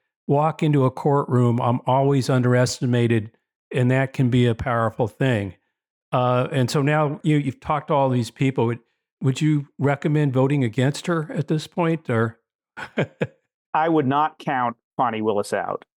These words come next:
Speaker 2: Um, she is tough and resilient. And as we talked about a little bit before in the conversation, she's already been through a lot, uh, investigating, uh, Donald Trump, and she has hung out.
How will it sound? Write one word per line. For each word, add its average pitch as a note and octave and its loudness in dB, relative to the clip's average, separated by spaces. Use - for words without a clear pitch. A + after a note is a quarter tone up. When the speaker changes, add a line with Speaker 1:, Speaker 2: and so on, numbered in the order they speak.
Speaker 2:
Um, G2+ 0
she B2+ 0
is G#2+ 2
tough - -4
and A2 -4
resilient. G#2+ -2
And A2+ -4
as A2+ -4
we G#2+ -2
talked D3+ 0
about A#2 -2
a A#2+ -2
little A#2+ 0
bit A2 -2
before D3 -2
in B2 -2
the A2+ -6
conversation, A#2+ -2
she's A#2 -4
already C#3 0
been A#2 -2
through G2+ -2
a A#2 -2
lot, A#2 0
uh, G#2 0
investigating, A2 0
uh, G#2+ -4
Donald G#2 -2
Trump, G#2+ -6
and G#2 -4
she B2+ 0
has G#2+ -4
hung A#2+ -4
out. A2 -4